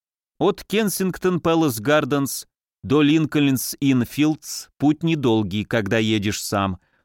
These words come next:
но пока едет кто-то, кого ты с нетерпением ждешь,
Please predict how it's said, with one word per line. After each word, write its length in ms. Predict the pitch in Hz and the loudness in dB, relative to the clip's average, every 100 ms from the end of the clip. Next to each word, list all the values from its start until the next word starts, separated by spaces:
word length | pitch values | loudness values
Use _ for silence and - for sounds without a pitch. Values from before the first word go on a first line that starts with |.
| _ 113 | _ -2
но 140 | 127 | 0
пока 280 | 170 175 208 | 0 0 0
едет 380 | 196 185 160 - | 2 0 -2 -6
кто-то, 420 | - 185 - 151 | 0 0 2 0
кого 280 | 147 147 147 | 0 0 0
ты 180 | 165 | 0
с 100 | 143 | 0
нетерпением 720 | 151 139 147 139 147 143 135 110 | -2 -2 -2 0 0 2 0 0
ждешь, 580 | 92 131 180 - - | -2 -2 0 -2 -8